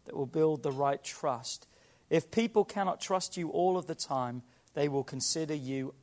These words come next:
untrustworthy. Let me say that one more time. If people cannot trust you all of the time, they will consider you untrustworthy. "Oh, but I only just," come on, your character,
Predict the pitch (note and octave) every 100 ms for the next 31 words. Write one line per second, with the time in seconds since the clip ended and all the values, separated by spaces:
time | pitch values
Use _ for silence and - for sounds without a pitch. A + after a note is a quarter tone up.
0 | - C#3 C#3+ D3 - _ - D3 B2+ -
1 | - - B2+ D#3 D#3 B2+ G2+ - _ _
2 | _ _ _ _ _ _ _ _ - F#3
3 | - F#3+ D3 C#3+ C#3 B2+ D3+ C3 B2 -
4 | _ _ - D#3 - G3+ G3+ - G3+ E3+
5 | - F#3 E3+ - E3 D3+ E3+ D#3+ E3+ D#3
6 | F3 - F3 F3+ F3+ _ _ _ D#3 D3
7 | C#3 C#3 B2 - E3 D#3 B2+ C3+ C3+ -
8 | C3+ B2+ - C3+ - - F2+ - _ _
9 | _ _ _ _ _ _ _ F#3+ G#3 G3
10 | F#3 G3+ G#3+ G3 G3 F3+ - - _ _
11 | _ _ - E3+ D3+ C3 B2+ - - F3
12 | F#3 - - C3+